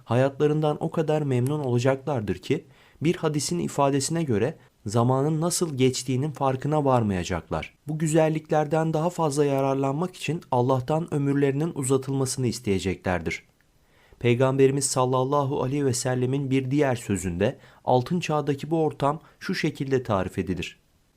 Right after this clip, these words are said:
"Küçükler, 'Keşke ben büyük olsaydım.' Büyükler de, 'Keşke ben küçük olsaydım.' diye temenni ederler. İyi insanların iyiliği artar.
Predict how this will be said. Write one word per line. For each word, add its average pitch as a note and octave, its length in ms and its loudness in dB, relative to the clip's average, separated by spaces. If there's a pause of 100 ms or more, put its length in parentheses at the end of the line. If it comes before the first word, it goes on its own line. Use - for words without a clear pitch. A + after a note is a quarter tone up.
(460)
"Küçükler, C#3 600 -4 (120)
'Keşke E3 420 0
ben D#3 240 0
büyük C3+ 260 2
olsaydım.' F2+ 560 -2 (360)
Büyükler A#2 560 2
de, D3 260 0
'Keşke D#3 420 0
ben C3 200 0 (100)
küçük - 300 -10
olsaydım.' A#2 580 0
diye D3+ 160 0
temenni A#2+ 440 0
ederler. F2 600 -2 (160)
İyi D#3+ 260 0
insanların C3 760 0
iyiliği A#2+ 400 2
artar. F#2 440 -4